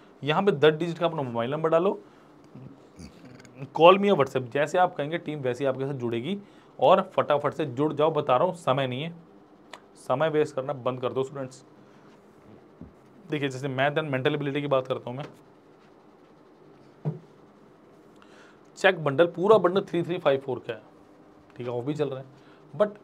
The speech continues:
क्यों लें जब मुझे चाहिए सिर्फ number system?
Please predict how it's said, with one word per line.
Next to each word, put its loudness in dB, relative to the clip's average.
क्यों 0
लें 0
जब 0
मुझे -4
चाहिए -4
सिर्फ -2
number -6
system? -16